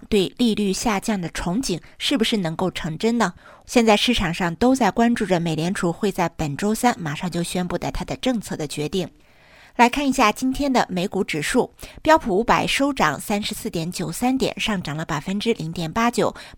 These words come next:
报三千九百五十一点五七点。道琼工业平均指数收涨三百八十二点六点，涨幅是上涨了百分之一点二，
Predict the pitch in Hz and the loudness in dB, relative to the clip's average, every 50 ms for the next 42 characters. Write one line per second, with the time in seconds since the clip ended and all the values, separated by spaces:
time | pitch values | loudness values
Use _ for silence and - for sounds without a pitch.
0 | - - 240 226 214 - - 277 262 262 277 262 254 202 180 - 202 170 - - | 2 4 4 4 4 4 2 2 2 2 2 2 2 2 2 4 4 4 2 2
1 | - 170 156 - - - - 226 262 262 - 160 147 - - 160 156 143 - - | -2 -4 -4 -4 -6 -2 2 4 4 4 4 2 -2 -2 -4 -6 -6 -6 -4 -2
2 | 262 262 - 175 139 - - - - - - - 339 320 294 262 - 247 247 254 | 0 0 2 0 0 -2 -8 -16 -20 -20 0 4 6 6 6 6 4 0 0 2
3 | 262 262 269 262 226 208 - 208 196 202 233 240 240 - 175 165 175 - - 269 | 2 2 4 2 2 0 0 -2 -2 0 0 0 0 0 -2 -2 0 0 2 2
4 | - - - - - 196 196 - 170 151 151 165 - - 196 196 190 - 143 147 | 2 2 0 0 0 0 0 0 -2 -2 -2 -4 -4 -4 -4 -2 -2 0 0 0
5 | 147 - 180 180 - - 185 185 175 - 185 151 123 214 262 294 277 240 - 175 | 0 -2 -2 -2 0 0 0 0 0 0 -2 -2 -2 0 0 0 0 2 0 0
6 | - - - - - - - - 196 180 175 - - 170 175 180 175 - - 220 | -2 -4 -6 -14 -20 -12 -4 -2 0 0 0 -2 -4 -4 -4 -4 -4 -2 0 0
7 | 190 175 180 - 233 202 180 - 147 147 160 165 - - 156 - 185 185 185 - | 0 0 0 -2 -2 -2 -2 -4 -4 -4 -4 -4 -4 -6 -6 -4 -4 -6 -4 -4
8 | 202 208 202 - 208 175 139 - - 240 220 - | -6 -6 -2 0 0 0 0 2 4 4 4 4